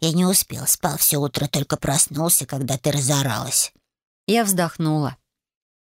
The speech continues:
Speaker 2: «Когда-нибудь я тебя точно побрею», произнесла тихо и, схватив крохотную пеструю подушку, подложила ее под спину. «Есть предложение?» Голова после наливки приятно гудела,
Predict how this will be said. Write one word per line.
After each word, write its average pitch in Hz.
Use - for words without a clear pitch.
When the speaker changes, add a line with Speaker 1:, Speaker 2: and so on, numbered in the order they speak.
Speaker 2:
«Когда-нибудь 226
я 175
тебя 165
точно -
побрею», 143
произнесла 175
тихо 220
и, 160
схватив 160
крохотную 196
пеструю 160
подушку, 160
подложила 156
ее 147
под 143
спину. 135
«Есть 247
предложение?» 160
Голова 196
после 202
наливки 196
приятно 180
гудела, 180